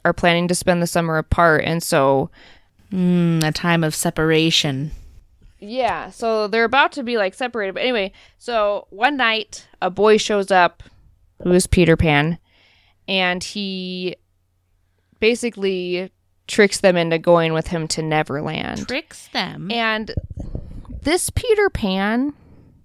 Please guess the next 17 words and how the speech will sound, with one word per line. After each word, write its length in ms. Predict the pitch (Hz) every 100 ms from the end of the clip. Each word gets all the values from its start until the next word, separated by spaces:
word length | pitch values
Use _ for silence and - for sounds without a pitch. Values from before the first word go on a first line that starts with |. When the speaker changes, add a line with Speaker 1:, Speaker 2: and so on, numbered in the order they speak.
| _ _ - - - - -
Speaker 1:
reminds 640 | 233 226 202 185 208 -
me 160 | 254 247
of 140 | 226
the 100 | 226
Peter 380 | - 220 220 214
Pan 480 | - 196 185 180 190
from 560 | - 190 175 170 165 - _ _ _
Once 300 | 175 175 170
Upon 300 | 175 170 156
a 80 | 151
Time. 380 | - 160 - 190 - -
Speaker 2:
So 240 | 233 - 190
a 40 |
little 180 | 185 185
bit 160 | 175 175
more 160 | 170
maniacal. 1040 | 160 151 156 156 151 151 147 - 143 135